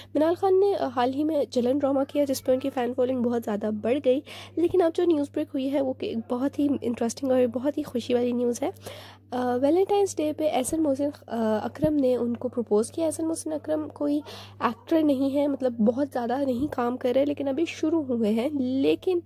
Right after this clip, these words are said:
इनके father का गाड़ियों का business है, अकरम मोटर्स के नाम से, बहुत famous businessman है, उसकी वजह से ये बहुत, अ, well settled हैं दोनों ही families। Eamon Khan भी बहुत, अ, Eamon और Minal Khan भी highest paid actresses में से हैं।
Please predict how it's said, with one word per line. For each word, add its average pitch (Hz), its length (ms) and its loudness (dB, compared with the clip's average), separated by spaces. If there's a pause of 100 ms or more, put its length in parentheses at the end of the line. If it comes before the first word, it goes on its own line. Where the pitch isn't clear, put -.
(320)
इनके 247 240 0
father 240 480 -2
का 285 160 -2
गाड़ियों 220 460 2
का 294 100 0
business 262 420 0
है, 294 60 -2
अकरम 269 360 -2
मोटर्स 254 380 0
के - 100 -6
नाम 269 160 0
से, 285 120 -2
बहुत 247 400 0
famous 277 280 0
businessman 240 560 -4
है, 277 160 0 (320)
उसकी 277 260 2
वजह 277 160 4
से 277 140 -2
ये 277 200 2
बहुत, 240 420 -2
अ, - 100 -4
well 233 280 2
settled 269 420 0
हैं 277 160 4
दोनों 226 260 2
ही 302 120 0
families। 262 480 -2 (380)
Eamon 269 260 4
Khan 285 340 2
भी 285 160 4
बहुत, 240 440 0
अ, 220 260 0
Eamon 254 300 2
और 294 60 4
Minal 262 360 2
Khan 269 240 -2
भी 277 160 2
highest 226 400 0
paid 262 200 0
actresses 262 500 -4
में 285 60 0
से 285 140 -2
हैं। 311 160 0